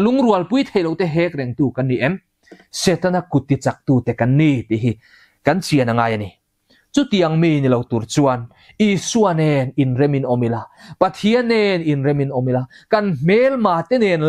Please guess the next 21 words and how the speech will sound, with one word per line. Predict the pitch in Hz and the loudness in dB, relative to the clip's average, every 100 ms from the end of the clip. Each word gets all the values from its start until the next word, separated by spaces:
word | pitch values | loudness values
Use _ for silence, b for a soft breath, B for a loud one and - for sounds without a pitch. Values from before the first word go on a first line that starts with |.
| 165 | 2
lam | 156 143 | 0 -2
in | 151 143 | -6 -2
remin | 202 185 185 - _ | 0 0 -2 -6 _
min | 147 156 180 226 | 0 2 2 0
om | - 147 | -2 -2
tir | 151 226 190 | -2 -2 0
don | 220 | 0
ani | 180 117 - | -2 -8 -12
chu. | 127 _ | -16 _
Avan | 208 214 180 | -4 -2 -2
ro | 143 139 | -2 -4
pui | 123 120 | -4 -2
em. | 156 113 _ _ _ _ _ _ _ - | -2 -4 _ _ _ _ _ _ _ 0
Chu | 190 | 2
wang | 165 143 | 2 0
chuan, | - 151 135 123 - - | 0 0 0 -4 -8 -2
tu | 139 | -2
huna | 147 131 110 | 0 -2 -2
hian. | 127 120 110 - - - - - - - - - - B B B B B B B B B | -2 -2 -4 -12 -16 -16 -16 -20 -20 -20 -20 -20 -20 B B B B B B B B B
Tu | - 143 | 0 2
nge, | 139 127 | 4 2